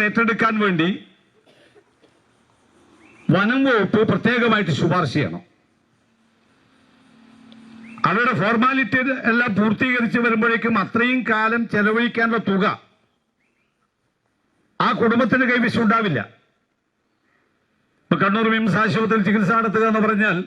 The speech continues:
ചെറിയ ഒരു കാശ് മാത്രം പോരാ.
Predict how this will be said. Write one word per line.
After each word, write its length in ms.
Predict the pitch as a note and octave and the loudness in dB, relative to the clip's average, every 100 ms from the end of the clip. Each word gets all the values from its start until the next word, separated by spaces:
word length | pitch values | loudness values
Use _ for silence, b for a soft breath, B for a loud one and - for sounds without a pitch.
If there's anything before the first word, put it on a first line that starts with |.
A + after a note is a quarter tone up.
| - _ _ _ _ _ _ _ _ _ _ - | -12 _ _ _ _ _ _ _ _ _ _ -2
ചെറിയ 320 | F#3+ A#3+ C4 B3 | 0 0 0 0
ഒരു 160 | A#3 A#3 G#3+ G3+ - _ _ _ _ _ _ _ _ _ _ _ _ G3+ | 0 2 0 -4 -12 _ _ _ _ _ _ _ _ _ _ _ _ -2
കാശ് 240 | A3+ A#3 A3 | 0 0 0
മാത്രം 280 | A3 A3+ E3+ | 0 0 0
പോരാ. 240 | F3+ C3+ | -2 -2